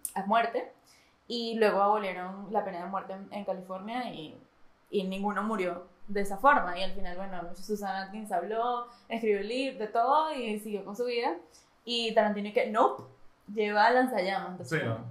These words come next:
Speaker 2: Y, y toda esa escena en la
Speaker 1: Bueno, a mí
Speaker 2: que,
Speaker 1: me emociona.
Speaker 2: en la, en la que pelean,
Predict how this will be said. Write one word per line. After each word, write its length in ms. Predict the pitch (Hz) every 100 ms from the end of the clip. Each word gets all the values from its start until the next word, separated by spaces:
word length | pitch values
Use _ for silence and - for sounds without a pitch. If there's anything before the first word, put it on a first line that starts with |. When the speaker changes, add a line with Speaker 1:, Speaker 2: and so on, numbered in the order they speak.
| -
Speaker 2:
Y, 300 | 113 113 110
y 80 | 117
toda 180 | 117 110
esa 140 | 110
escena 380 | - 123 120 127
en 40 | 123
la 80 |
Speaker 1:
Bueno, 60 | 98
a 40 |
mí 60 | 123 110
Speaker 2:
que, 20 |
Speaker 1:
me 80 | 107
emociona. 420 | 104 226 - 117
Speaker 2:
en 60 | 101
la, 340 | 107 104 101 101
en 80 | 107
la 120 | 104
que 120 | 107
pelean, 720 | 104 104 107 107 113 120 -